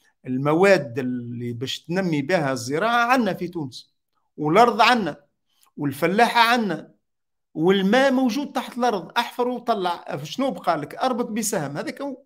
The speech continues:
هذا هي ال-، الو-، لكن ما عندناش نحن استراتيجية متاع فلاحة. احنا بعمرنا اللي عملنا استراتيجية متاع فلاحة. احنا بلاد لو اللي أنفقناها على السياحة، سواء أنفقته الدولة أو أنفقوه الخواص، أنفقناه في الفلاحة، رانا دولة كبيرة في الفلاحة.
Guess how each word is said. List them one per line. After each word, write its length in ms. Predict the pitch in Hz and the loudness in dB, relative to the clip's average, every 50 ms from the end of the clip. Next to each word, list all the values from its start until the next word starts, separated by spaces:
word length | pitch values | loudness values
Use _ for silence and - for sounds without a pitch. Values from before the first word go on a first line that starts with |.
| _ _ _ - | _ _ _ -6
هذا 180 | 175 165 185 214 | -4 -2 0 0
هي 200 | 220 254 247 226 | 0 0 0 -2
ال-، 180 | 220 208 196 | -2 -4 -6
الو-، 260 | 190 185 175 165 170 - - - - _ - | -6 -4 -6 -8 -8 -12 -20 -20 -20 _ 0
لكن 320 | 160 190 196 190 165 147 | 2 4 4 2 0 -4
ما 80 | 139 127 | -4 -6
عندناش 580 | 110 117 110 - 113 123 160 214 202 - - | -6 -8 -10 -12 -10 -8 -8 -8 -8 -10 -10
نحن 280 | 143 147 143 - 185 185 | -10 -10 -10 -10 -8 -10
استراتيجية 1000 | 190 185 - - - - - 135 135 127 - 120 110 107 131 175 185 185 185 175 165 | -10 -10 -10 -14 -16 -14 -10 -10 -10 -10 -10 -12 -12 -10 -10 -8 -8 -10 -12 -14 -18
متاع 420 | 131 _ 165 165 165 165 - - _ | -14 _ -4 -4 -4 -4 -6 -12 _
فلاحة. 380 | - - 131 107 - - - _ _ _ _ _ | -14 -10 -10 -10 -10 -12 -18 _ _ _ _ _
احنا 140 | - - 120 | -20 -16 -16
بعمرنا 500 | 107 90 101 135 165 190 196 196 202 202 | -14 -12 -10 -8 -8 -6 -6 -6 -8 -8
اللي 120 | 185 170 | -8 -8
عملنا 400 | 127 127 156 175 175 180 175 180 _ _ _ _ _ _ - | -8 -6 -6 -6 -6 -6 -10 -12 _ _ _ _ _ _ -14
استراتيجية 440 | - 160 156 143 - 135 131 170 | -10 -8 -8 -8 -8 -8 -8 -6
متاع 220 | 151 143 - 123 117 | -6 -6 -6 -8 -8
فلاحة. 240 | - - - - - | -10 -14 -20 -18 -14
احنا 160 | 120 127 127 | -12 -12 -12
بلاد 500 | 117 113 131 160 190 214 214 208 - - _ _ _ _ _ _ _ _ _ - | -8 -4 0 2 2 2 2 -2 -6 -18 _ _ _ _ _ _ _ _ _ -2
لو 220 | 143 160 185 190 185 | 2 4 4 6 6
اللي 200 | 180 180 - 196 | 4 2 0 0
أنفقناها 420 | 170 170 165 - - 165 175 151 | -4 -4 -6 -6 -6 -4 -2 -2
على 120 | 127 117 | -2 -2
السياحة، 520 | 135 - - - 135 120 101 - - _ _ _ _ _ _ _ _ _ _ _ _ _ _ _ _ _ _ _ _ | -4 -4 -4 -4 -4 -6 -8 -8 -12 _ _ _ _ _ _ _ _ _ _ _ _ _ _ _ _ _ _ _ _
سواء 600 | - - - 131 135 156 151 143 - - - - 139 135 131 - 143 | -8 -6 -4 -2 0 2 0 0 0 -4 -8 -8 -6 -6 -6 -6 -6
أنفقته 420 | 143 - - - 160 147 151 143 | -8 -6 -4 -4 -4 -4 -4 -6
الدولة 540 | 123 117 151 185 214 214 202 208 208 - - - _ _ _ _ - | -6 -2 0 0 0 0 0 -4 -6 -8 -16 -20 _ _ _ _ -2
أو 220 | 170 170 - 180 | 0 0 0 0
أنفقوه 320 | 170 160 - - 202 185 160 | -2 -4 -4 -2 -2 -2 -2
الخواص، 500 | 139 - 151 143 135 120 117 117 - - | -2 -4 -6 -6 -4 -6 -6 -8 -10 -8
أنفقناه 460 | - 180 175 180 175 - 185 185 170 | -6 -6 -6 -6 -6 -6 -4 -4 -4
في 80 | 170 | -4
الفلاحة، 400 | 170 151 127 196 214 208 208 220 | -6 -8 -8 -6 -6 -6 -6 -6
رانا 180 | 214 208 202 202 | -6 -6 -6 -4
دولة 280 | 180 202 202 202 196 190 | -4 -2 -2 -2 -2 -4
كبيرة 280 | 196 185 180 165 139 | -4 -2 -4 -4 -4
في 80 | - 143 | -6 -10
الفلاحة. 340 | 135 120 - - - - | -12 -12 -12 -14 -14 -16